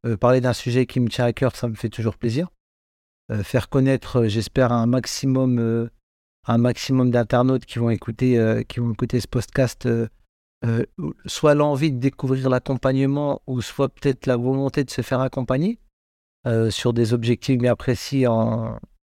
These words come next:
en développement, développement personnel. Et, euh, et ensuite, euh, ben, je suis, je suis super, euh, content de participer, en tout cas, à,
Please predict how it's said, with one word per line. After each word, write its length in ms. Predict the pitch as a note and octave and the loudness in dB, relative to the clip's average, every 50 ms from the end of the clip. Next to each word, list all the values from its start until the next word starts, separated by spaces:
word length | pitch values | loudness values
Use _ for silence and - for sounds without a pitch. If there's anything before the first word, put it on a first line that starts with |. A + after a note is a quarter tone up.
| _ _ _ _ | _ _ _ _
en 60 | - A#2 | -2 2
développement, 580 | A#2+ B2+ A#2 A#2+ B2 A2+ - C3 B2+ A#2+ G#2+ _ _ - | 2 2 4 4 0 0 2 0 0 0 0 _ _ -6
développement 500 | C#3 B2+ A#2+ A#2 A#2 B2 - - B2 A2+ | -4 -2 0 0 0 -2 -2 -2 -4 -2
personnel. 420 | - A#2 - - - D3 F3+ A3 G3+ - _ _ _ _ - _ _ _ _ _ _ _ _ _ _ _ _ _ _ _ _ - _ _ _ _ - _ _ _ _ _ - _ _ _ _ _ _ | -2 -6 -8 -2 0 2 2 2 2 -4 _ _ _ _ -20 _ _ _ _ _ _ _ _ _ _ _ _ _ _ _ _ -20 _ _ _ _ -20 _ _ _ _ _ -20 _ _ _ _ _ _
Et, 180 | - C#3 B2+ B2 | 2 4 6 6
euh, 1200 | A#2+ A#2 A#2 A#2 A#2 A2+ A2+ A2+ A2+ A2+ A2+ A#2 A#2 A#2+ A#2+ A#2+ B2 B2 B2 B2 B2 A#2+ A#2 - - - - - _ _ _ _ _ _ _ _ _ | 6 6 4 4 2 4 4 4 4 2 2 0 0 -4 -4 -4 -4 -4 -4 -4 -4 -6 -6 -8 -10 -12 -14 -16 _ _ _ _ _ _ _ _ _
et 100 | - B2 | 0 0
ensuite, 440 | B2 A#2+ A2+ - - F3 E3 - - | 2 0 -2 -2 -4 -4 -4 2 2
euh, 400 | C3+ B2+ A#2+ A#2+ A#2 A#2 A2+ A#2 | 4 4 6 4 4 2 2 0
ben, 220 | A2 A2+ A2+ A2+ | 0 0 0 0
je 80 | G#2+ - | 0 -2
suis, 420 | - - B2 A#2+ A#2 A#2 A2+ A2+ _ _ _ _ _ _ _ _ _ _ _ _ | -2 -4 -2 -2 -2 -2 -4 -6 _ _ _ _ _ _ _ _ _ _ _ _
je 80 | - | -10
suis 200 | - - - B2+ - | -8 -2 -2 -2 -2
super, 540 | - - - C3 - - C#3+ C#3+ C3+ B2 | -2 -8 -8 -8 0 2 4 4 4 4
euh, 420 | B2 B2 A#2+ A#2 A#2 A2+ A2 A2 - - - | 4 4 4 4 2 2 0 -2 -6 -8 -4
content 300 | - E3 D3+ - - E3+ | 0 0 0 2 0 -2
de 80 | D3+ - _ _ | -2 -2 _ _
participer, 920 | - F3+ - - - - D#3+ - - - - C#3+ - _ - E3 D#3+ D#3 C#3+ | -8 -6 -6 -8 -10 -10 -8 -8 -6 -6 -6 -6 -8 _ -4 -2 0 0 0
en 100 | C3 A#2 | 0 -2
tout 200 | - - - B2+ | -4 -6 -8 -4
cas, 340 | - - C#3+ C#3 C3 B2 | 0 0 2 2 2 2
à, 400 | A#2+ A#2 A#2 B2+ C#3 C#3 C3+ C3+ | 2 2 0 0 -2 -4 -6 -8